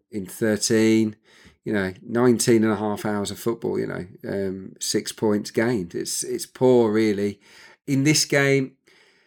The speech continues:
I think the manager as well got, got drawn in, maybe a sign of, of sort of, uh, less confidence on, on his part. Went away initially from the four three three,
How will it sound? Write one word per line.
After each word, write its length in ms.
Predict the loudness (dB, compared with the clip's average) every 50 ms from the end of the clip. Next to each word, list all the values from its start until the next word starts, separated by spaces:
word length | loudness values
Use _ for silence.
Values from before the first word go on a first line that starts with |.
| _ _ _ _ _ _ -8
I 60 | -8
think 220 | -4 -2 0 0 0
the 60 | 2
manager 420 | 4 4 4 4 2 2 2 2
as 140 | 0 2 2
well 180 | 2 2 2 2
got, 280 | 0 -4 -8 -10 _ -10
got 180 | -8 -8 -8
drawn 380 | -8 -4 0 2 2 2 2 2
in, 320 | 4 4 2 2 0 -2
maybe 240 | -2 0 2 4 2
a 40 | 2
sign 400 | 2 2 0 2 2 4 4 2
of, 200 | 2 0 -4 -8
of 180 | -12 -12 -8 -6
sort 180 | -4 -4 -2
of, 220 | -4 -4 -6 -10 -20 _ _ _ -18
uh, 400 | -16 -14 -14 -14 -14 -14 -16 -16 -18 -20 _ _ _
less 240 | -4 -2 -2 0 0
confidence 600 | 0 0 0 0 -2 -2 -2 -2 -2 -2 -2 -4
on, 180 | -4 -4 -4 -4
on 200 | -6 -6 -4 -2
his 200 | 0 0 0 -2
part. 340 | -4 -4 -4 -2 -2 -2
Went 160 | 0 0 2 2
away 300 | 2 4 4 4 4 4
initially 380 | 2 2 0 -2 -4 -6 -6
from 320 | -6 -6 -8 -8 -8 -8 -10
the 80 | -12
four 260 | -8 -4 -4 -4 -4
three 240 | -4 -4 -4 -4 -4
three, 400 | -4 -4 -2 -2 0 0 -2 -4